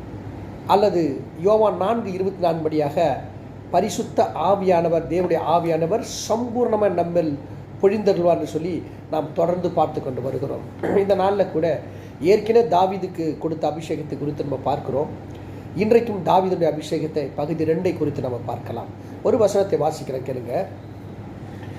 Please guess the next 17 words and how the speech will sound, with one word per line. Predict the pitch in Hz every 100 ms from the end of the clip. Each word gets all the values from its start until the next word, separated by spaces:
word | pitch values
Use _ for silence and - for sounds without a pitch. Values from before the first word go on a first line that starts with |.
| - - -
சங்கீத | - 196 220 240
புத்தகம் | 233 185 175 139 165 - - - - - - -
நூற்றி | 208 254 233 190 139
பதிமூணாம் | 175 208 214 202 185
சங்கீதம் | - 165 165 135 170 - - - - - -
ஏழு | 196 254 214
எட்டு | 180 196
நான் | 170 127
வாசிக்கிறேன். | 139 - - 113 98 - - - - - -
"அவர் | 180 196 - -
சிறியவனை | 226 254 262 226 202 - 185
புழுதியிலிருந்து | 202 214 185 170 170 160 156
தூக்கி | 170 165 160
விடுகிறார், | 151 147 135 151 - - - - - 175
எளியவனை | 214 254 233 202 190
குப்பையிலிருந்து | 185 - 226 190 165 170
உயர்த்துகிறார், | 143 151 - 139 127 117